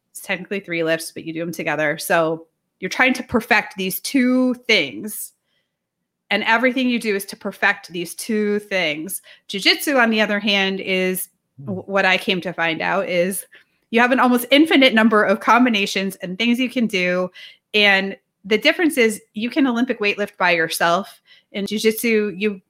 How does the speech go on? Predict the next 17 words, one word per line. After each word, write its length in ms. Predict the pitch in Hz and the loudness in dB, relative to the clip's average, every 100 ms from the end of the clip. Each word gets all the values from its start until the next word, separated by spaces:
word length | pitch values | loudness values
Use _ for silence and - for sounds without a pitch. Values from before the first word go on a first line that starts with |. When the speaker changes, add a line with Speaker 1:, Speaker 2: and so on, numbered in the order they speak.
| - | -4
Speaker 1:
can't 280 | 247 202 - | 0 0 0
actually 400 | 196 180 - 185 | -2 -2 -2 -4
do 160 | 170 170 | -4 -4
the 80 | 175 | -4
sport 260 | - 165 | -2 -4
of 100 | 165 | -4
jiu-jitsu 460 | 160 160 160 - 151 | -6 -8 -8 -8 -8
alone. 320 | 156 165 180 - 262 | -8 -8 -10 -8 -4
You 80 | |
could 140 | 285 233 | 0 2
do 100 | 262 | 2
maybe 240 | 240 214 | 2 0
some 180 | 214 185 | -2 -2
drills 360 | 190 202 226 208 | 2 6 6 4
by 160 | 180 | 2
Speaker 2:
<laughs> 40 | 175 | 4
Speaker 1:
yourself, 560 | 175 123 175 196 - | 2 2 2 2 -2